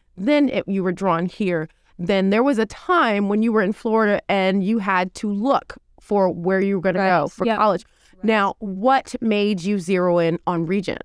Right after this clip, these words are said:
Speaker 2: So full transparency, not a whole lot of thought actually went into our college selection process. Uh, our parents had heard of Pat Robertson, heard they had a film school, said, "Hey, let's tour the campus."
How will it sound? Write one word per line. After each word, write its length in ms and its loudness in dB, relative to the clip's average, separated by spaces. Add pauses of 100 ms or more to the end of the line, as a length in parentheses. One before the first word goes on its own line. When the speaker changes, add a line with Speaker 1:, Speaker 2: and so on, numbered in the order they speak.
(360)
Speaker 2:
So 220 -2
full 160 0
transparency, 920 0
not 180 2
a 60 0
whole 300 0
lot 240 2
of 100 -2
thought 320 0
actually 360 -2
went 180 0
into 280 -2
our 200 2
college 400 0
selection 540 0
process. 540 0 (380)
Uh, 280 2
our 140 2
parents 680 -4
had 160 -4
heard 200 2
of 60 -6
Pat 180 0
Robertson, 600 -2
heard 200 0
they 40 2
had 140 2
a 40 -6
film 240 -2
school, 380 -6 (380)
said, 220 -4
"Hey, 180 -4
let's 160 -2
tour 200 -2
the 80 -2
campus." 520 -2